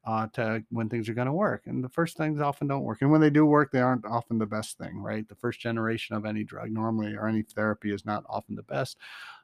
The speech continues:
Um, so don't get bent out of shape two thousand twenty-five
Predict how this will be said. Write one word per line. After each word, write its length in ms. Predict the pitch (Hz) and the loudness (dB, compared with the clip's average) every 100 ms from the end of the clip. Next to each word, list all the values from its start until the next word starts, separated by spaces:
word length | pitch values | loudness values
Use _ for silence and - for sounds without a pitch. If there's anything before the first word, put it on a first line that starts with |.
| _ | _
Um, 380 | 123 113 113 113 - - | 2 2 2 -2 -10 -8
so 500 | - 135 131 127 120 _ _ _ _ _ | 2 6 6 2 -4 _ _ _ _ _
don't 200 | 160 180 | 2 4
get 160 | 175 165 | 6 6
bent 200 | 160 151 | 8 8
out 160 | 147 139 | 8 4
of 80 | |
shape 340 | - 139 135 - | 4 2 2 0
two 120 | 135 | 2
thousand 340 | 135 135 123 | 4 4 2
twenty-five 760 | 120 131 123 - 120 120 123 | 0 0 0 2 2 4 2